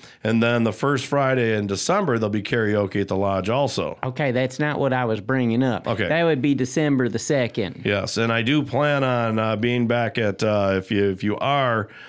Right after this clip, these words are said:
Speaker 1: one of the karaoke singers that comes down to Harbor Light on Wednesdays, I will be back there on Wednesday, um, this week. Took a couple weeks off, just needed to get a few things straight and get the new studio around, which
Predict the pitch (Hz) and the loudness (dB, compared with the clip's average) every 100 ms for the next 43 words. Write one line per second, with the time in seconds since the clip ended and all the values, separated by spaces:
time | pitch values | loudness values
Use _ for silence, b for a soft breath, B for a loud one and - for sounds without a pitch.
0 | B B 113 101 101 107 110 107 101 98 | B B -2 -2 -2 0 2 0 0 -4
1 | - 107 104 95 98 - 104 98 104 104 | -2 -2 0 0 -2 -2 -2 0 0 0
2 | 95 113 127 117 113 113 104 104 120 123 | 0 0 2 2 2 2 0 2 0 0
3 | 127 120 110 101 107 123 117 107 110 107 | 0 0 2 2 4 2 2 2 2 2
4 | 110 104 98 - B B B B - 98 | 0 0 0 -4 B B B B -4 -2
5 | 98 95 95 92 98 92 87 - - 92 | 0 0 0 -2 0 0 -2 -6 -6 -2
6 | 92 95 - 127 127 127 135 - 135 120 | 0 0 2 0 0 -2 -4 -2 0 2
7 | 131 120 127 127 123 107 117 110 104 110 | 0 2 0 0 -2 -4 -2 -2 0 -2
8 | 92 - 113 113 107 - 139 139 - - | -4 -2 -2 0 -4 -2 0 0 -2 -8
9 | B B - 107 113 113 117 131 - 175 | B B -2 0 0 2 2 2 2 2
10 | 202 170 120 110 104 101 104 110 127 101 | 4 4 4 2 2 2 2 0 2 0
11 | 98 - - | 0 -6 -14